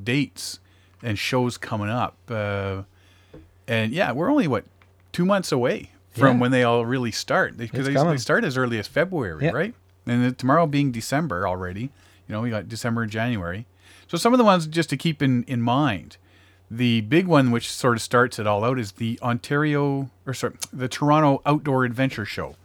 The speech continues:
Speaker 2: Yes.
Speaker 1: That's February twenty-fourth to twenty-sixth. So, yeah, that's, well, I guess almost three months away, but still.
Speaker 2: Yeah.
Speaker 1: You know, by that, by the end of February, you've
Speaker 2: Yeah.
Speaker 1: got cabin fever and ready to go.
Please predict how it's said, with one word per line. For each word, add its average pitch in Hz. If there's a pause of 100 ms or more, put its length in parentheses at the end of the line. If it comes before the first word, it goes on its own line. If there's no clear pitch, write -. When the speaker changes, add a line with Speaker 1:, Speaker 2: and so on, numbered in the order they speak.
Speaker 2:
Yes. - (240)
Speaker 1:
That's 175
February 160
twenty-fourth 131
to 113
twenty-sixth. - (1200)
So, 107
yeah, 120
that's, 127
well, 107
I 104
guess 101 (480)
almost 135
three 131
months 98
away, 92
but 95
still. - (360)
Speaker 2:
Yeah. 139 (160)
Speaker 1:
You 104
know, 98
by 104
that, 110
by 110
the 104
end 120
of 107
February, 101
you've 98
Speaker 2:
Yeah. 180
Speaker 1:
got 104
cabin 104
fever 98
and 92
ready 92
to 87
go. 104